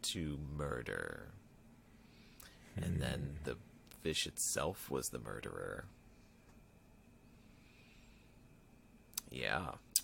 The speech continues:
Speaker 1: that's
Speaker 2: Tough questions.
Speaker 1: something right there.
Speaker 2: Tough answers.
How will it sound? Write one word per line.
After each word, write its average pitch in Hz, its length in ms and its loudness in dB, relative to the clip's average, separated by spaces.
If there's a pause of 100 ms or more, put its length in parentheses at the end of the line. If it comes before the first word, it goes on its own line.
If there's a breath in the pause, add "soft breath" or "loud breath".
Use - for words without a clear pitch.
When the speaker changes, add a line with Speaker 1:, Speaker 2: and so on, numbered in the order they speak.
(160)
Speaker 1:
that's - 280 2
Speaker 2:
Tough - 200 12
questions. 82 640 8
Speaker 1:
something 67 360 4
right 64 240 0
there. 69 340 2 (180)
Speaker 2:
Tough - 340 6
answers. - 760 2